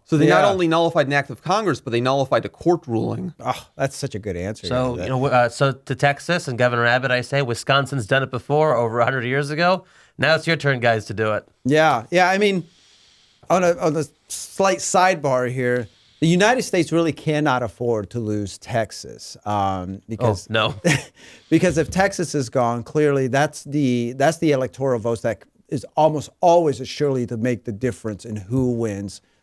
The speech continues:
Speaker 2: the general election. When I was, uh, at the Texas G O P convention last year in Houston, I met quite a few of those folks, uh, the Texit movement, and I talked to them, and I was like, "You know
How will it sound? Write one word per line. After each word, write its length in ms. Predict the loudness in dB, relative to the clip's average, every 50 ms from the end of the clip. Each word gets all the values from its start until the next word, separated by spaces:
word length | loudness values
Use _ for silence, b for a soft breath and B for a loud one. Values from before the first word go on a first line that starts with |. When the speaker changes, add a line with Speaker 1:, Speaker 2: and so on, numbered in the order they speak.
| _ _ -8
Speaker 2:
the 100 | -8 -6
general 480 | -4 -2 -2 -2 0 -2 -2 -2 -2 -2
election. 580 | -2 -2 -2 -2 -4 -6 -10 -10 -10 -10 -10 b b b b b b b
When 320 | -2 0 2 2 2 0 0 0
I 160 | 2 2 2
was, 340 | 2 2 2 0 -2 -4 -6 -4
uh, 220 | -2 0 0 0 0 -2
at 100 | -6 -6
the 80 | -8
Texas 380 | -6 -4 -4 -4 -4 -6 -10 -6
G 120 | -4 -2 -2
O 60 | -2
P 160 | -4 -6 -6
convention 560 | -6 -6 -6 -6 -6 -6 -8 -8 -8 -8 -6
last 380 | -2 -2 -2 -2 -2 -6 -8 -6
year 160 | -6 -4 -4
in 80 | -4 -6
Houston, 800 | -10 -8 -4 -2 0 0 0 -2 -4 -6 -6 -6 -4 -6 -6 -8 _ -2
I 160 | 0 2 2
met 260 | 2 2 -2 -2 -2
quite 260 | 0 2 2 4 2
a 60 | 0 -2
few 240 | -2 0 0 2
of 60 | 2 0
those 220 | 0 -2 -2 -6
folks, 500 | -6 -4 -2 -2 -2 -4 -8 -12 -16 -18 _ _ _ -2
uh, 140 | 0 0 0
the 120 | 0 -4
Texit 480 | -4 -4 -4 -4 -4 -2 -4 -4 -4 -2
movement, 560 | -2 -2 -2 -2 -2 -2 0 0 -2 -2 -2
and 240 | -4 -4 -4 -4 b b b b b b 0
I 120 | 0 0
talked 300 | 2 4 4 4 4 4 2
to 100 | 2 2
them, 280 | 4 2 2 0 0
and 100 | 0 0
I 60 | 2
was 100 | 2 2
like, 160 | 2 0 0 0
"You 100 | 0 2
know 380 | 2 2 2 2 0 0 -4